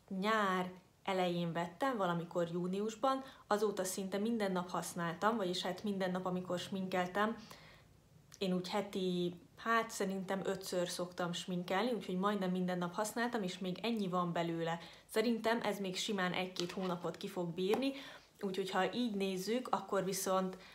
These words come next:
több mint fél évet kibír egy ilyen tus rendszeres használat mellett, így lebontva már talán nem is tűnik olyan drágának.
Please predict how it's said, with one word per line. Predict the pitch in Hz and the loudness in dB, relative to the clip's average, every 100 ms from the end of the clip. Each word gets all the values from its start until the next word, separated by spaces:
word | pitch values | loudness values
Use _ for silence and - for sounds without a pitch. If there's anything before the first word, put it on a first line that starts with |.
| - - _ _ _ _ | -20 -20 _ _ _ _
több | 240 208 | 2 4
mint | 196 | 0
fél | - 233 208 | -2 0 2
évet | 175 190 170 160 - | 2 0 0 0 -4
kibír | - 170 - - | -6 -6 -6 -4
egy | 165 165 | -2 -2
ilyen | 175 170 165 165 - | 0 0 0 -4 -6
tus | 208 208 247 - | -4 -2 -2 -2
rendszeres | 196 180 175 180 165 - | 0 0 0 -2 -2 -2
használat | 165 170 185 170 165 165 | -2 -2 -2 0 0 -2
mellett, | 180 214 262 269 269 - - | 0 2 4 4 2 -8 -8
így | 208 208 | -4 2
lebontva | 220 170 165 175 214 214 | 4 4 0 2 2 4
már | 185 175 | 2 0
talán | 175 175 170 170 | 2 2 2 0
nem | 180 170 | 0 -2
is | 170 - | -2 -4
tűnik | 175 165 165 | -4 -4 -2
olyan | 170 160 | -2 -2
drágának. | 156 160 156 170 160 160 165 - | -2 -2 -2 -2 0 -2 -4 -8